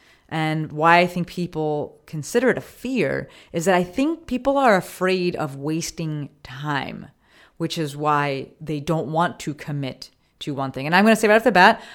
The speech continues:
I don't, I'm not talking about marriage here. I think that people can be like, "Oh, you know what you think?" I'm not talking about marriage here. Uh, I don't, I don't, I don't have the brain power right now to link things or, you know, tie them in. And I think there's, like, it's a, it's a messy thing there. So I, when, I think when we hear commitment, we think, like, relationships right away.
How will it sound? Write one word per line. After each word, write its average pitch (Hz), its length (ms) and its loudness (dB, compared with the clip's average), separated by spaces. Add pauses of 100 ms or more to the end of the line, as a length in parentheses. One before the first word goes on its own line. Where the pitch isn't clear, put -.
(140)
I 208 140 10
don't, 220 220 4
I'm 202 40 4
not 214 140 6
talking 214 340 -2
about 175 280 2
marriage 143 500 -2
here. 127 260 -4
I 139 80 -2
think 180 220 -4
that - 80 -6
people 196 160 2
can 165 80 -6
be 160 80 -2
like, 147 160 0
"Oh, 359 240 -2
you 262 80 -4
know 254 60 -4
what 320 60 -6
you 294 40 -6
think?" 330 160 -10
I'm - 60 -16 (260)
not 277 140 2
talking 269 160 2
about 233 140 4
marriage 185 260 2
here. 175 340 0
Uh, 139 340 -2
I - 80 -2
don't, 180 160 -2
I 175 140 0
don't, 170 260 -4 (140)
I 160 80 -2
don't 185 140 0
have 180 120 -4
the 170 60 -6
brain 165 320 -4
power 156 240 0
right 147 140 0
now 147 100 -2
to 151 140 -6
link 156 260 -6
things 151 460 -6
or, 135 260 -6 (520)
you 143 60 -12
know, 139 40 -10
tie 165 200 0
them 160 160 0
in. 151 200 -2
And 147 100 -4
I 143 60 -4
think 156 160 -6
there's, 147 120 -4
like, 147 140 -8
it's 147 80 -10
a, 147 60 -6
it's - 180 -10
a 165 60 -2
messy 147 380 -2
thing - 320 -12
there. 120 160 -10
So 147 180 -4
I, 147 100 -2
when, 156 340 -6
I 165 100 0
think 175 200 -2
when 175 100 0
we 170 120 -2
hear 165 160 0
commitment, 170 420 4
we 151 80 -4
think, - 140 -10
like, 139 160 -4
relationships 180 560 2
right 67 120 -4
away. - 220 -8